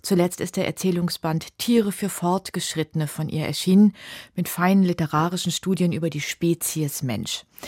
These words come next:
Eva Menasse ist aber auch eine Schriftstellerin, die sich immer wieder einmischt in die aktuellen gesellschaftspolitischen Debatten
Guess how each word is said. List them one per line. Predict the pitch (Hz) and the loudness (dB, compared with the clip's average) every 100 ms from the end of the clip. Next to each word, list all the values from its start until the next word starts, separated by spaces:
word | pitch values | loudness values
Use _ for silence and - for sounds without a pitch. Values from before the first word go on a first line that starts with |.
| - - - - | -12 -10 -4 0
Eva | 220 214 | 6 8
Menasse | 214 202 240 302 | 10 10 6 4
ist | 247 - | 2 2
aber | 233 220 | 0 0
auch | 220 - | -2 0
eine | 202 202 | 2 2
Schriftstellerin, | - 220 - 196 196 196 | 0 -4 -2 0 2 2
die | 185 | 2
sich | 185 - | 0 2
immer | 170 165 | 2 2
wieder | 160 160 - | 2 0 0
einmischt | 151 170 202 285 - - | 2 4 4 4 0 -4
in | - 185 | -2 0
die | 180 - | 0 -2
aktuellen | - 190 - 156 202 202 | -4 -4 0 2 4 2
gesellschaftspolitischen | 185 160 180 185 165 - 180 170 170 - 170 | 2 0 -2 -4 -6 -6 -4 -4 -2 -2 0
Debatten | 160 147 147 226 233 | 0 -2 2 6 6